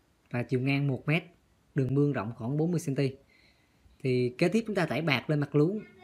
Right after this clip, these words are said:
dùng đất hoặc thẻ tre mỏng á, chặn bạt cố định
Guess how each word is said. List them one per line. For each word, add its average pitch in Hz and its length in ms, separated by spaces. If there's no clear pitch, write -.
dùng 131 280
đất 165 140
hoặc 131 120
thẻ 104 260
tre 147 220
mỏng 123 240
á, 180 100
chặn 120 220
bạt 123 220
cố 165 140
định 123 220